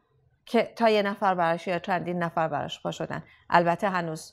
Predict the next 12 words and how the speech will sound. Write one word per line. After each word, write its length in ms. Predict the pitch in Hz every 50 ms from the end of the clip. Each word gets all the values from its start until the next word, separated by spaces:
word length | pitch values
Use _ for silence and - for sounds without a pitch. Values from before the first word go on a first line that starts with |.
| _ _ -
ادامه 360 | - 175 175 165 160 160 156
داره. 240 | 147 151 151 - - - - _ _ - _ _ -
یعنی 340 | 254 269 330 403 - - -
محیط 540 | - 247 254 240 233 269 320 415 - - - _
کدومش 520 | - - 226 262 330 415 349 254 - - - - -
هنجار 440 | - 190 185 175 165 185 175 170 165
محسوب 420 | 165 160 165 - - - 147 135 - -
می‌شه؟ 280 | - - - - - - - _ _ _ - - - - - 220
ما 100 | 233 262
همونایی 500 | 254 285 320 320 320 285 254 247 269 269
هستیم 480 | 269 269 262 - - - 262 262 254
که 300 | 254 - 262 254 254 254